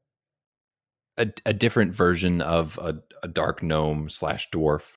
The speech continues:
Uh, they're these sort of small creatures in the Underdark. They're a little insane, but he was, he was excommunicated, and he had this neat little red headband on.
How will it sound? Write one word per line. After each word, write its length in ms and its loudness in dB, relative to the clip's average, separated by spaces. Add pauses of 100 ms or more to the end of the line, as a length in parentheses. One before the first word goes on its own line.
(100)
Uh, 260 -6
they're 280 -2
these 320 -4
sort 200 0
of 80 -6
small 400 4
creatures 380 -4
in 60 0
the 80 2
Underdark. 380 0
They're 100 2
a 60 6
little 240 6
insane, 600 0 (460)
but 100 -4
he 120 2
was, 240 4
he 100 -8
was 180 -4
excommunicated, 800 2 (640)
and 260 0
he 160 -2
had 280 0
this 240 -4
neat 380 -2
little 260 2
red 320 0
headband 580 -6
on. 300 -8